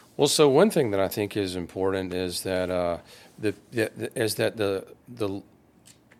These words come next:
the people who are involved in the case understand, um, how to set it up from the beginning so that,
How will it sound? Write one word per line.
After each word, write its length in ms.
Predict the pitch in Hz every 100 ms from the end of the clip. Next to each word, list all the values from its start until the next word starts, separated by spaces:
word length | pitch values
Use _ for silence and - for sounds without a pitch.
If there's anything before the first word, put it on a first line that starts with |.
| _ _ _ _ _ _ _ _ _ _
the 140 | 143 110
people 500 | - 170 165 139 117
who 160 | 127
are 100 | 120
involved 520 | 110 98 104 123 120 101
in 80 |
the 80 | 98
case 600 | 85 101 92 90 85 - - - - _ _ _ -
understand, 1000 | 131 120 - - 117 113 101 92 87 - _ _ _ _
um, 360 | - 98 92 87 - _ -
how 180 | - 135
to 100 | 135
set 260 | - 123
it 100 | 113
up 220 | 107 95 - _ _ _ _ _ _
from 360 | - - 156 151
the 80 | 135
beginning 580 | 123 101 101 95 90 90 _ _ _
so 360 | - - 143 139
that, 300 | 123 113 -